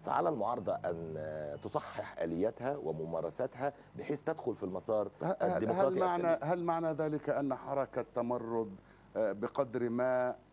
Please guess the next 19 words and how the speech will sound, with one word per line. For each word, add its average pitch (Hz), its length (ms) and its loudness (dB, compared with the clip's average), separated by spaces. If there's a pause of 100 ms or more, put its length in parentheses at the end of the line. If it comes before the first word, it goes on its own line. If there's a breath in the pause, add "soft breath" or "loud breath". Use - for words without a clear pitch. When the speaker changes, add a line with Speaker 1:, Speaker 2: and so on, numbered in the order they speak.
(420)
Speaker 2:
يمكن 131 580 0
أن 110 260 -2
تضر 104 560 -2 (180)
بالسلطة 107 720 -2
الحاكمة 95 680 -4 (400 loud breath)
أضرت 190 520 2 (180)
بالأحزاب 131 1080 -2 (220)
المعارضة 110 1040 0
على 107 400 0
أساس 113 360 -2
أنه، 117 420 -2 (420 loud breath)
آه، 113 340 4
لم 143 260 4
يكن 139 280 -2
لهذه 117 340 0
الأحزاب 107 380 -2
كما 113 280 -2
قلنا 113 340 -2
تأثير 139 600 -2